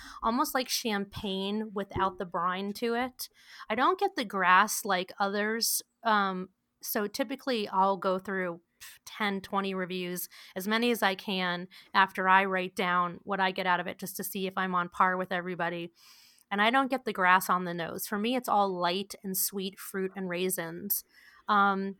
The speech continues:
the palate has a very light viscosity, which I actually enjoy very much in Irish whiskey.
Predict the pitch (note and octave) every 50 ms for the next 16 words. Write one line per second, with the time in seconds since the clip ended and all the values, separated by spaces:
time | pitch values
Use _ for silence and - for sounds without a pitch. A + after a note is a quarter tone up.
0 | - - - F#3 G#3+ - - - A#3+ G#3 G3+ A3 B3 C#4+ D4+ D#4 D4+ _ _ -
1 | - A3 G3+ G3+ G3+ F#3 G3 G3 A3 B3 A#3+ G#3+ G3 F#3 G3+ A#3 - - G3 G#3
2 | - - - G3 F3 F3+ - - F#3+ F#3+ F#3+ F#3 F#3+ F#3+ - G3+ G3 G3 G3 G3
3 | - - - G3+ G#3 G#3 G3 - - - G#3+ G3+ F#3+ F3 G3+ G3 F#3+ F#3+ F#3 E3+
4 | F#3 F#3+ F#3+ F#3+ F#3 F3+ E3+ F3 - - - - G3+ F3+ E3+ F3 F#3 E3 E3+ F3+
5 | - - E3+ F3 - - - F3 E3+ F3